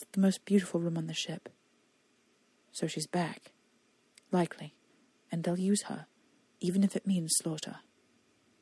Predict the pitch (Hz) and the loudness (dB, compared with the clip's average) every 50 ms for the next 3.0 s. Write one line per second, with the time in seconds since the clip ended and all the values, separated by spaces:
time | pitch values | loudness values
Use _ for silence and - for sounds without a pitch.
0 | _ _ _ _ _ _ _ _ - 196 185 - - - - - 180 180 175 170 | _ _ _ _ _ _ _ _ 0 0 0 0 -2 -2 0 2 2 2 2 0
1 | - - 170 175 170 - 175 170 170 165 165 165 165 - 185 175 170 165 165 - | -2 -4 -6 -4 -2 0 0 0 0 0 -2 -4 -2 -2 0 0 0 -2 -2 -4
2 | - 196 - - 175 170 175 165 170 - - 175 175 170 165 160 170 165 165 | -4 -4 -4 -2 -2 0 0 0 0 -2 -2 -2 -2 -2 -2 -2 -4 -4 -6